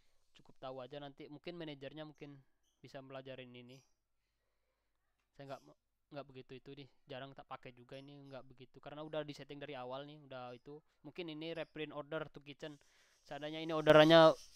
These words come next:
belum keluar ya, nanti bisa di reprint, bisa di reprint gitu kan.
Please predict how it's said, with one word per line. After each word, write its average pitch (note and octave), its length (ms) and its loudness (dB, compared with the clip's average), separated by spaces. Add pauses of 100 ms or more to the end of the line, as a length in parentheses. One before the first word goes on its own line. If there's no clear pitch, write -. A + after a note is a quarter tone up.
(200)
belum D#3+ 240 -8
keluar F3 320 12
ya, C#3+ 160 10 (480)
nanti D3 240 -14 (160)
bisa D#3 240 -8
di D#3 80 -2
reprint, D#3 480 -2
bisa C#3 320 2 (1400)
di C3+ 320 -12
reprint C3+ 480 -10
gitu B2+ 260 -20
kan. B2+ 240 -16